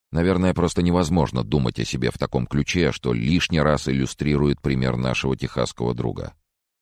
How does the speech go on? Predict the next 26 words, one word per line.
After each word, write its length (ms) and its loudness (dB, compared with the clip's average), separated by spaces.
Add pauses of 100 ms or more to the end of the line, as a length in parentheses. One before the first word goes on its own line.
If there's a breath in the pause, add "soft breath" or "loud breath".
(320 loud breath)
То, 100 6
что 160 4
мы 100 6
совершили, 540 4
было 300 6
ужасно. 720 2 (540)
И 60 -2
всё 240 2
же 140 4
я 100 6
сильно 340 2
сомневаюсь, 680 0
что 180 -4
кого-то 320 0
из 160 0
нас 260 0
можно 320 0
без 300 0
преувеличения 760 -2
назвать 420 0
безнравственным. 1040 -2 (560)
Считайте, 720 2
что 240 -2
меня 320 2
подвела 440 2
бесхарактерность. 1080 -2